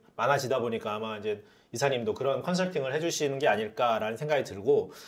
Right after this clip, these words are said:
아무래도 이제 이거를 어떻게 활용하냐 이 부분은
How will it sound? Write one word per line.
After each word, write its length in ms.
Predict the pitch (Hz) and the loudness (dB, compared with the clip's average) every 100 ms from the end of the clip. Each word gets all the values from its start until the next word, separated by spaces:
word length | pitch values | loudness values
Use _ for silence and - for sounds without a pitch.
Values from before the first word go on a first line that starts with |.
| - - | -20 -6
아무래도 800 | - 117 165 180 170 175 175 170 | 2 4 6 4 2 0 0 2
이제 380 | 135 131 131 127 - | 2 2 0 -4 -12
이거를 420 | 117 135 151 185 196 | -2 2 4 2 0
어떻게 460 | 104 - 170 147 - - | -4 -2 -2 -2 -6 0
활용하냐 520 | 196 208 165 127 101 | 4 6 6 2 0
이 140 | 123 | 0
부분은 500 | 170 170 156 147 135 | 0 0 2 0 0